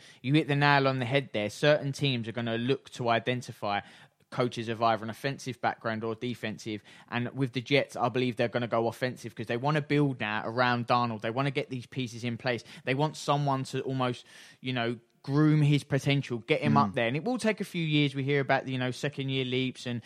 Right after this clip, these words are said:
Speaker 1: a few years of getting the game to slow down. And it's funny, the first confirmed interview for the Jets is, um,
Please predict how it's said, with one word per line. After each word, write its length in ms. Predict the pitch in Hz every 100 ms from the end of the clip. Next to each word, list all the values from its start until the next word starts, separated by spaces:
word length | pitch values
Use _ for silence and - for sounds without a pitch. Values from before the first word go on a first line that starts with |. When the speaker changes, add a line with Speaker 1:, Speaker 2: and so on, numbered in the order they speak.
| -
Speaker 1:
a 60 | 135
few 240 | - 147
years 300 | 143 139 135
of 100 | 127
getting 220 | - 147 135
the 40 |
game 280 | 131 131 127
to 100 | 120
slow 260 | - 127 127
down. 340 | 123 120 120 - -
And 140 | 139
it's 80 | 143
funny, 280 | - 160 143
the 60 | 123
first 380 | - 156 151
confirmed 540 | - 147 - 147 135 127
interview 480 | 151 123 120 110 104
for 160 | -
the 140 | 110 110
Jets 480 | - 113 - - - - - _ _ _
is, 360 | 135 135 123 131
um, 1400 | 127 127 123 123 123 123 120 120 117 117 117 117 117